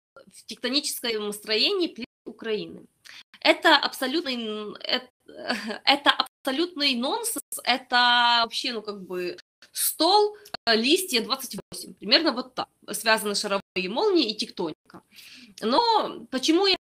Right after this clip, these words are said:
это взяла? Потому что, когда я написала этот пресс-релиз, потом я его начала переписывать, ну, смотреть, что поправить, что подкорректировать, он был очень правдоподобным. И я вот решила добавить вот абсурд полнейший, но сформирован правильными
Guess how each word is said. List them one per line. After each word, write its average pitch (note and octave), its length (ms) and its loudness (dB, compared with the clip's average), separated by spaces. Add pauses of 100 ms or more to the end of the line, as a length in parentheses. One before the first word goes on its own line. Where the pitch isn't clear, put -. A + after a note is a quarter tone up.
(120)
это F4 100 -4
взяла? E4 240 -2
Потому E4 260 -4
что, - 120 -10
когда A#3+ 160 -12 (160)
я B3+ 60 -8
написала B3+ 240 -4
этот A3 200 -6
пресс-релиз, A3 460 -2 (160)
потом A#3 240 -2
я G#3+ 120 6
его G#3 160 2
начала G3+ 320 0
переписывать, C#4+ 760 2
ну, A#3 140 4
смотреть, - 600 -2
что - 160 -4
поправить, D#4 460 2
что - 140 -2
подкорректировать, B3 840 0
он D4+ 300 -2
был E4 260 0
очень B3+ 220 -4
правдоподобным. G3 920 0 (300)
И A3+ 100 0
я A3+ 60 4 (160)
вот G4 100 2
решила E4+ 300 4
добавить B3 380 2
вот A3 140 -4 (180)
абсурд - 720 2 (180)
полнейший, A3 680 4 (440)
но A#4+ 480 4
сформирован B3 800 2
правильными D#4 500 6